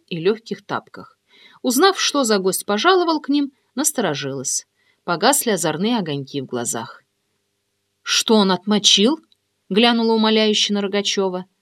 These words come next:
Но тот уклонился от ответа, спросил коротко. «Он дома?» «А где же ещё? Заходите», пропустила следователя и вошла следом.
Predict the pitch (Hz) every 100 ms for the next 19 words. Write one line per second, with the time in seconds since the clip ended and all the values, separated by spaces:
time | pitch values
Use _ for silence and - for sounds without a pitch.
0 | _ _ _ _ - 381 226 196 202 214
1 | 330 392 - 330 302 285 277 269 254 175
2 | - 196 202 - 311 - 151 160 - 160
3 | - _ _ _ _ _ _ 160 156 143
4 | 139 151 240 _ _ _ _ _ _ -
5 | 196 151 147 147 - - 131 - _ _
6 | 143 156 240 254 233 - 277 _ _ _
7 | _ _ 160 151 180 262 240 - 185 233
8 | 311 311 302 311 - - 277 202 - 196
9 | 196 - 143 127 120 -